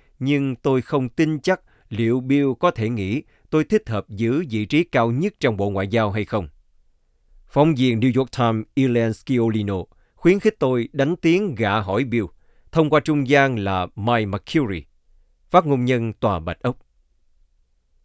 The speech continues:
Vài nhà thông thái đảng Dân Chủ khuyên tôi từ đầu rằng chớ dại thực hiện chiến dịch vận động. Trong thực tế, tôi chưa khởi động cỗ máy vận động, nhưng tin rằng không chắc gì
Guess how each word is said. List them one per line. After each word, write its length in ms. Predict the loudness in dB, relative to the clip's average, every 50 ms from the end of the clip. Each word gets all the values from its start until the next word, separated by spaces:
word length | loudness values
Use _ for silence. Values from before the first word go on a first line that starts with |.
| _ _ _ _ _ _ _ _ _ _ _ -2
Vài 240 | 0 2 2 2 2
nhà 300 | 0 0 0 0 0 0
thông 240 | 0 -2 -2 -2
thái 300 | -2 0 2 2 2 0
đảng 260 | 0 -2 -2 -2 -2 -2
Dân 200 | -2 -2 -2 -4
Chủ 340 | -4 -4 -2 -2 -4 -4
khuyên 320 | -4 -2 -2 0 0 -2 -2
tôi 360 | -4 -4 -2 -2 -2 -4 -4 -4
từ 100 | -6 -4
đầu 260 | -4 -4 -6 -6 -6
rằng 280 | -6 -6 -6 -8 -8 -12 -16 _ _ _ _ _ _ _
chớ 180 | 6 6 8 8
dại 200 | 6 4 2 2
thực 180 | 0 -2 -2 -2
hiện 200 | -2 -2 -2 -2
chiến 240 | -2 -4 -4 -2 -4
dịch 120 | -6 -8 -6
vận 260 | -6 -6 -6 -6 -6
động. 200 | -6 -8 -8 -10 -14 _ _ _ _ _ _ _ _ _ _ _ _ _
Trong 160 | 2 2 2
thực 220 | 2 0 -4 -4 _
tế, 280 | 0 2 2 2 0 -4 _ _ _ _ _ _ -20 -6 -2
tôi 140 | 0 0 0
chưa 260 | 0 -2 0 0 0
khởi 220 | 0 0 -2 0
động 220 | 0 0 -2 -2 0
cỗ 140 | 0 0 2
máy 180 | 2 2 0 0
vận 180 | 0 -2 -2 -2
động, 220 | -4 -4 -4 -6 -10 -14 _
nhưng 280 | -6 -2 -2 -2 -2 -4
tin 340 | 0 _ 2 2 4 2 0
rằng 220 | -2 -4 -4 -6 -10 _ _ _ _ _
không 300 | _ 0 0 0 0 0
chắc 240 | 2 2 2 2 2
gì 300 | -2 -4 -2 -2 -2 -2